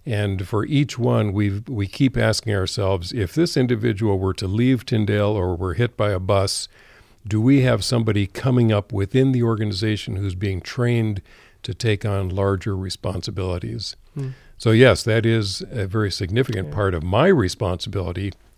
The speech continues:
Speaker 1: as C E O, both of the publishing company
Speaker 2: Hmm.
Speaker 1: and of the foundation.
Speaker 2: What does the average week look like for the C E O of Tyndale? Is there such a thing as an average week?
Speaker 1: I'm not sure that there is.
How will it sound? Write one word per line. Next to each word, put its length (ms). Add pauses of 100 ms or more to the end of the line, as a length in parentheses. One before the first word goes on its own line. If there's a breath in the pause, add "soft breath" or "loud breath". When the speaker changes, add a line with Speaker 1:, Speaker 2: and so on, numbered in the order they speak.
Speaker 1:
as 200
C 420
E 60
O, 340 (320 soft breath)
both 300
of 140
the 80
publishing 480
company 460
Speaker 2:
Hmm. 100
Speaker 1:
and 180
of 180
the 80
foundation. 760 (400 loud breath)
Speaker 2:
What 180
does 200
the 140
average 360
week 400
look 280
like 380 (100)
for 160
the 80
C 280
E 40
O 100
of 80
Tyndale? 540
Is 160
there 100
such 220
a 60
thing 180
as 80
an 60
average 300
week? 220
Speaker 1:
I'm 180
not 200
sure 260
that 200
there 200
is. 440